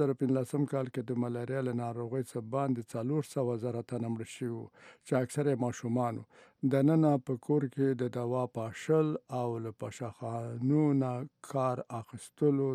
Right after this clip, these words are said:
د دوه زرم کال نه را په دې خوا څلوېښت فیصده د دغې ناروغۍ اندازه را ټیټه شوې ده. نوو وسیلو ته هم ضرورت دی. ټیسټینګ او د هغې همکاران حیران دي چې دا بدلون به چې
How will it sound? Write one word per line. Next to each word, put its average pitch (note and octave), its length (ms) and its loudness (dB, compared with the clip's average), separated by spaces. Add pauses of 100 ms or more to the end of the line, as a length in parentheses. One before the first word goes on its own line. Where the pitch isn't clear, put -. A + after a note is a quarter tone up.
(120)
د B2 160 -8
دوه A#2 120 -6 (100)
زرم C3+ 360 -4
کال C3 240 -2
نه B2 120 -4
را A#2+ 180 -6
په A#2+ 160 -6
دې D3 200 4
خوا A#2 160 -6 (540)
څلوېښت D3+ 540 4
فیصده C#3 400 0
د A#2 100 -6 (140)
دغې B2+ 280 -2
ناروغۍ A#2+ 400 -2 (120)
اندازه A#2 440 -4
را A#2+ 60 -2 (100)
ټیټه A2+ 300 -10
شوې A#2+ 320 0
ده. G2+ 60 -8 (680)
نوو D#3 320 6 (220)
وسیلو B2 500 0
ته C#3 60 -4 (100)
هم C3 220 4
ضرورت A#2 500 -6
دی. A#2+ 100 -12 (140)
ټیسټینګ D#3+ 480 0
او D3 60 2 (100)
د C3 140 0
هغې C3+ 260 -2 (100)
همکاران B2+ 720 -2
حیران C#3 440 0
دي C3+ 160 0
چې B2 80 -2 (140)
دا C#3 80 2 (140)
بدلون B2 460 2
به B2+ 80 4 (440)
چې B2+ 100 0